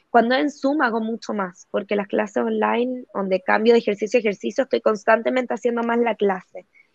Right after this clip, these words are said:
pero una clase <clears throat> presencial, hago un par de ejercicios y voy a corregir y me doy vueltas por la sala, etcétera, porque estamos ahí para, para el alumno, no para nosotros mismos.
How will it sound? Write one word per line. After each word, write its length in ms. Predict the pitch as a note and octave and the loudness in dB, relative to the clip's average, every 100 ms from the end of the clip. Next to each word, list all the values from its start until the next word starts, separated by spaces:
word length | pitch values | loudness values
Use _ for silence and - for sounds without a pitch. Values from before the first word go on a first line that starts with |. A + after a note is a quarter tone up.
| _ _ _ | _ _ _
pero 180 | G#3 A3+ | 4 4
una 180 | - | 2
clase 680 | B3+ B3 B3 - C#4 C#4 C#4+ | 2 4 4 4 4 4 4
<clears throat> 320 | - F4+ D#4+ - | 6 4 2 -6
presencial, 800 | A3 A3 G#3+ G3 G#3+ A3 A#3+ F4+ - _ _ _ _ - | -12 -10 -12 -12 -12 -6 -4 -4 -6 _ _ _ _ -6
hago 220 | A3+ A#3 | -4 -4
un 100 | A3 | -4
par 140 | A#3 | -6
de 60 | A#3+ | -6
ejercicios 500 | A#3+ G3 A#3 D#4 D#4 | -12 -14 -14 -10 -8
y 60 | |
voy 140 | G#3+ A3 | -6 -4
a 80 | A3+ | -6
corregir 480 | G#3 G3 - A#3 A3 | -6 -8 -4 -2 -2
y 60 | |
me 100 | G3 | -2
doy 140 | F#3 F#3 | -4 -2
vueltas 300 | G3 G#3 G3+ | -2 -4 -4
por 140 | G#3 | -2
la 140 | F#3 | -2
sala, 600 | - - A#3 A#3 A3 A3 G#3 - - - _ | 0 6 8 8 6 4 0 -16 -20 -20 _
etcétera, 580 | G#3 G3+ A3+ G3 F#3+ F#3 | -6 -4 -4 -2 -6 -6
porque 240 | G3 G3 | -8 -12
estamos 400 | F#3+ A3 A3+ B3+ | -8 -6 -6 -6
ahí 180 | G#3+ A3+ | -4 -4
para, 500 | A3+ A3 G3 F3+ - - _ _ _ _ _ _ _ - | -4 -6 -4 -6 -12 -18 _ _ _ _ _ _ _ -8
para 320 | G3 F#3 - _ _ _ | -6 -6 -12 _ _ _
el 140 | G3+ | 2
alumno, 380 | F3+ F#3+ F3 E3 | 2 0 -6 -12
no 100 | F3 | -12
para 200 | G3 F#3+ | -8 -8
nosotros 380 | F#3 F3+ F3+ F3+ - | -8 -12 -14 -14 -16
mismos. 320 | D#3+ - | -18 -20